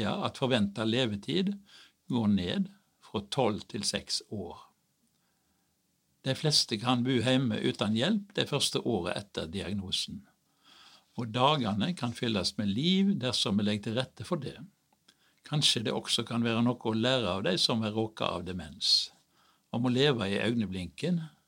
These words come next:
når fortida blir mer og mer utydelig, og når planlegging ikke lenger er på dagsordenen. Det viktigste ljospunktet i demensbildet er likevel at nær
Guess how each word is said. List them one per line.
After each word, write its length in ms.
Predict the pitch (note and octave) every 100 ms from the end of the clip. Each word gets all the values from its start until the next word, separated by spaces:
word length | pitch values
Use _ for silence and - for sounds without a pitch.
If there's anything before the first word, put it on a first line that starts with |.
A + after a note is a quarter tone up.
| -
når 200 | B2 A#2 -
fortida 560 | - - A2 F#2 F2+
blir 160 | G2+ G#2
mer 240 | A#2+ G#2
og 80 | F#2+
mer 160 | G2+ G2
utydelig, 720 | F2 D3+ C3 G#2 D3+ F#3 - _ _ _ - - - _ B2
og 80 | A#2
når 200 | A2 -
planlegging 720 | B2 C3+ C3 G2+ F2 G2 D#3+ D#3+
ikke 160 | - B2
lenger 400 | B2 F#2+ F#2 B2
er 160 | F2+ D2
på 160 | - C3+
dagsordenen. 720 | - - A#1+ D#2+ E2 D2+ C#2+ _ _ _ _ _ _ _ _ _ _
Det 160 | - A#2
viktigste 720 | D3+ - A#2 G2+ G2+ - A#2
ljospunktet 680 | B2+ F3 - C#3 A2 C3+ B2
i 60 | A#2+
demensbildet 800 | B2 F#2+ - - A2+ G#2 - -
er 160 | - D3+
likevel 540 | F3 A#2 G#2+ E3+ G3 - - - _ _ A2
at 160 | -
nær 240 | D3 C3